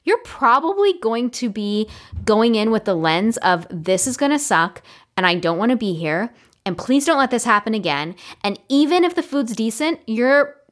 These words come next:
probably not even gonna admit it because you're mad, you're pissed off.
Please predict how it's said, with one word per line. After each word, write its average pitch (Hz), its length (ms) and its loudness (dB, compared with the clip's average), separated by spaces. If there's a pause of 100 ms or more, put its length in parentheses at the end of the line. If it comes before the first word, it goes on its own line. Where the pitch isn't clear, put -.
probably 403 400 2
not 311 180 2
even 262 160 2
gonna 220 160 0
admit 180 360 -4
it 240 200 0
because 202 340 -6
you're 180 140 -4
mad, 147 400 -6
you're 180 120 -4
pissed 180 380 -10
off. - 320 -12